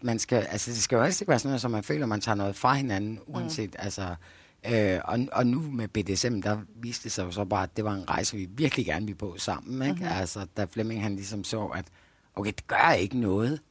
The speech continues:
Speaker 1: Altså, hun,
Speaker 2: Mhm.
Speaker 1: hun, hun synes faktisk, det er rigtig dejligt
Speaker 2: Mhm.
Speaker 1: at få de her smæk her, ikke? Øhm, og det var jo også... Altså, et eller andet sted var det jo også rigtig dejligt, fordi det, det er også på en eller anden måde, tror jeg, giver ham lidt et frirum fra
Speaker 2: Mhm.
Speaker 1: konstant at tænke på de her smerter, ikke?
Speaker 2: Bekymrer
Speaker 1: Altså,
Speaker 2: sig om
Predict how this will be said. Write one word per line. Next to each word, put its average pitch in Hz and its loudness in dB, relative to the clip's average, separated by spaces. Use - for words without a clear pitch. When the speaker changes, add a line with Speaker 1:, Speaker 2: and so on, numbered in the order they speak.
Speaker 1:
Altså, 104 0
hun, 98 -6
Speaker 2:
Mhm. 180 -10
Speaker 1:
hun, 113 -8
hun 113 -4
synes 214 4
faktisk, - 4
det 110 4
er 107 0
rigtig 110 0
dejligt 104 4
Speaker 2:
Mhm. 202 4
Speaker 1:
at 131 4
få 131 6
de 117 2
her 110 4
smæk 95 -2
her, 95 2
ikke? 120 2
Øhm, 101 0
og 117 2
det 160 4
var 170 6
jo 131 6
også... 120 4
Altså, - 0
et 127 6
eller 135 4
andet 135 2
sted 135 2
var 117 2
det 110 2
jo 104 4
også 117 2
rigtig 120 -2
dejligt, 117 2
fordi 123 -8
det, 120 -6
det 123 6
er 117 8
også - 0
på - 0
en 151 4
eller 120 2
anden 107 2
måde, 107 2
tror - -4
jeg, 92 0
giver 95 0
ham 110 2
lidt 98 -2
et 95 -6
frirum 98 -2
fra 98 2
Speaker 2:
Mhm. - -6
Speaker 1:
konstant 95 -2
at 80 -14
tænke 104 -4
på - -10
de 78 -12
her 80 -8
smerter, 82 -6
ikke? 107 -4
Speaker 2:
Bekymrer 175 2
Speaker 1:
Altså, 156 2
Speaker 2:
sig - 0
om 151 2